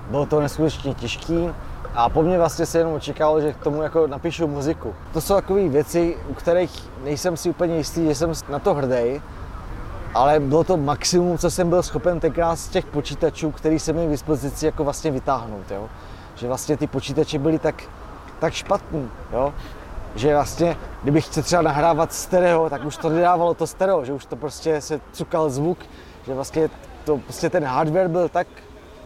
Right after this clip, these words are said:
tak špatný, že to, co z toho vypadlo,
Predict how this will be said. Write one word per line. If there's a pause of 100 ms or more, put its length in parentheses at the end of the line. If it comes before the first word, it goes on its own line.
(140)
tak
špatný, (400)
že (500)
to,
co
z
toho
vypadlo,